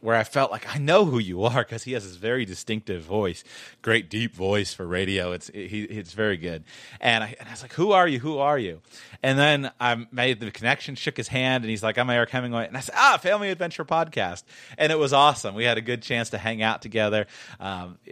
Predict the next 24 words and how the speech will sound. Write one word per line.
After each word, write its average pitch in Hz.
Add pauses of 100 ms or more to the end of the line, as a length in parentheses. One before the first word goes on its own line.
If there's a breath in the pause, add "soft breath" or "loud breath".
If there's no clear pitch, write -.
(120)
and 98
just, - (480)
and 127
it 123
was 123
like 139
meeting 147
an 123
old 120
friend. 85 (600 loud breath)
And 120
I 127
thought, 123
what 151
an 120
awesome 104 (240)
connection 101
to 90
make, 80
like 101
meeting 120
an 107
old 104
friend, 95